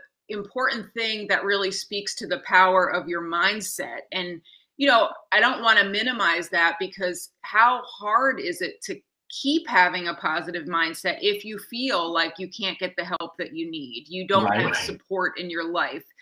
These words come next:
Speaker 1: You might not have the money to buy all of the gadgets that look on the internet like, "Oh my God, if I only had that." You know
Speaker 2: Yeah.
Speaker 1: what I mean? So your mindset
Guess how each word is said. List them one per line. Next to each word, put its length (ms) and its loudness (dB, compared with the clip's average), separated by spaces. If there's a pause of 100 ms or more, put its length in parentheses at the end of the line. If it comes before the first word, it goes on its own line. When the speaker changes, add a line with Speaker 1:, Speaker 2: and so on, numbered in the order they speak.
(320)
Speaker 1:
You 120 -8
might 320 2
not 220 6
have 380 2
the 80 -4
money 400 -2
to 120 -14
buy 480 6
all 280 4
of 180 -8
the 260 -6
gadgets 680 0
that 180 2 (220)
look 440 -4
on 180 6
the 80 -4
internet 520 0
like, 160 2
"Oh 100 6
my 140 2
God, 260 6
if 140 -2
I 80 4
only 320 -6
had 260 -4
that." 280 0 (120)
You 120 0
know 80 6
Speaker 2:
Yeah. 60 6
Speaker 1:
what 100 0
I 100 -4
mean? 260 -6 (340)
So 160 0
your 200 2
mindset 720 2